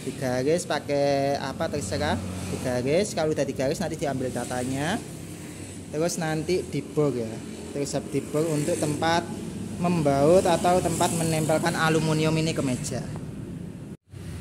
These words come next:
Nah, oke, setelah digaris tadi ya,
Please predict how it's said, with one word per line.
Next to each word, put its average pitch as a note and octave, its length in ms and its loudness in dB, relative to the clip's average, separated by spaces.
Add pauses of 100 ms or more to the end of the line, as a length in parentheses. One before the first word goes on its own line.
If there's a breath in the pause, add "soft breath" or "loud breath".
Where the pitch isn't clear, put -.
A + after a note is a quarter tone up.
(260)
Nah, C#3 400 0
oke, C#3+ 160 0
setelah E3+ 400 2
digaris D#3+ 400 0
tadi F#3 320 0
ya, G#3 160 0